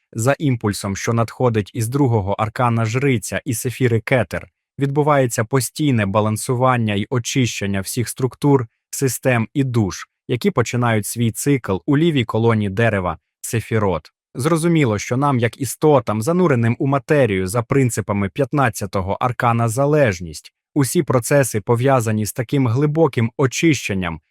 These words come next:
здаються неймовірно дивними та страшними.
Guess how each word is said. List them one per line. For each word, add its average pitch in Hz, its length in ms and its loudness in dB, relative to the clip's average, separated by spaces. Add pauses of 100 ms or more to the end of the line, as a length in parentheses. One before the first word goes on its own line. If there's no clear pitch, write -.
(160)
здаються 135 500 2
неймовірно 135 720 2
дивними 113 560 2
та 110 160 -2
страшними. 107 680 -2